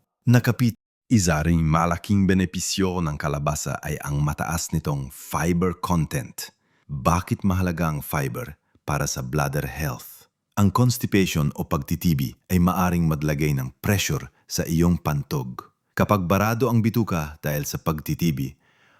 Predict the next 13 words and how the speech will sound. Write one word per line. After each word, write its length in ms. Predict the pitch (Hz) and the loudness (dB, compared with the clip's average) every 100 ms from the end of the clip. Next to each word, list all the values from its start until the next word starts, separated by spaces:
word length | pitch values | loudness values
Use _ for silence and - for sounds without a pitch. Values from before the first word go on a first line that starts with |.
| _ | _
maaari 560 | 82 92 92 90 90 85 | 2 4 4 2 2 0
nitong 400 | 82 85 76 - | 0 0 -4 -2
pigayin 640 | 110 76 87 82 69 65 | -2 2 2 0 -2 -6
ang 240 | - 73 71 | -8 -8 -2
pantog 560 | 82 80 - 87 82 | 0 0 0 -2 0
na 80 | 76 | -2
nagiging 480 | 71 73 85 85 82 | -2 -2 0 2 0
sanhi 640 | - 98 101 90 92 127 - _ _ | 0 0 2 2 0 -2 -12 _ _
ng 160 | - 76 | -6 -2
mas 400 | 73 92 104 107 | 2 2 2 0
madalas 480 | 104 101 101 90 - | 2 2 0 -2 -4
na 80 | 78 | -4
pangailangan 720 | 76 73 73 78 78 73 | -2 0 0 2 2 0